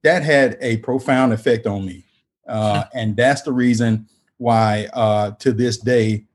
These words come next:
Speaker 1: I am so passionate about, uh, uniting men, uh, together. And when Promise Keepers started going awry, uh, back in the mid two thousands,
Speaker 2: Mm-hmm.
Speaker 1: um, uh, I no longer be-,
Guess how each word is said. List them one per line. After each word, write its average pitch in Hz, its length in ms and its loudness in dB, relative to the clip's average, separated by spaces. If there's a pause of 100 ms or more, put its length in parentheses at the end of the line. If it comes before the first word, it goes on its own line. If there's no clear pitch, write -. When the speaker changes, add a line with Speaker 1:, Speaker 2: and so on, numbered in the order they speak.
(200)
Speaker 1:
I 120 140 -2
am 110 120 0
so 123 200 0
passionate 110 680 -6
about, 104 480 -2 (320)
uh, 101 400 -2 (280)
uniting 113 560 2 (120)
men, 107 480 -2 (120)
uh, 107 160 -4
together. 101 680 -4 (460)
And 110 560 0
when 123 220 0
Promise 135 360 2
Keepers 117 360 -2
started 113 300 2
going 120 220 0
awry, 117 600 0 (320)
uh, 107 220 0
back 113 280 0
in 113 120 0
the 107 60 2
mid 110 340 0
two 120 160 -4
thousands, 113 720 0
Speaker 2:
Mm-hmm. 135 360 -12
Speaker 1:
um, 104 480 -4 (480)
uh, 110 260 2
I 113 340 0 (100)
no 123 200 -2
longer 123 520 0
be-, 110 180 -6